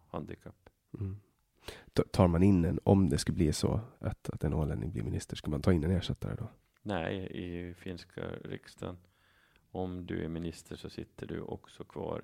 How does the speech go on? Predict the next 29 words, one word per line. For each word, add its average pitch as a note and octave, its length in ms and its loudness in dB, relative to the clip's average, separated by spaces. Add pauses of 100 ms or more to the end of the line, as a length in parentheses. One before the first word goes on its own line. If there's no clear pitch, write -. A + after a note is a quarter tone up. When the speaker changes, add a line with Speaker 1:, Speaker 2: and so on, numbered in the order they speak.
Speaker 1:
i - 100 -12
riksdagen. - 560 -14 (260)
Speaker 2:
Så - 120 0
man F2+ 140 4
röstar F2+ 500 -2 (500)
i - 180 -4
Speaker 1:
Eh, F2+ 40 0
Speaker 2:
riksdagen F2 480 -4
som - 100 0
Speaker 1:
man, E2+ 100 2
Speaker 2:
statsråd? - 540 -2 (140)
Speaker 1:
ja, - 80 -8
ja. F2 100 -8 (840)
Och F#2 140 -4
det - 340 -2
skulle G2+ 220 -2
jag F#2 80 2
vilja D#2+ 420 -6
få - 140 -6
infört D#2 420 -4
igen E2+ 260 -6 (680)
här F#2 140 -4
i E2+ 80 -2
landskapet. D#2+ 500 -4
Vi E2 40 -2
skulle - 180 -8
spara E2 380 -2
en, D2 220 -10
åtminstone F#2+ 540 -6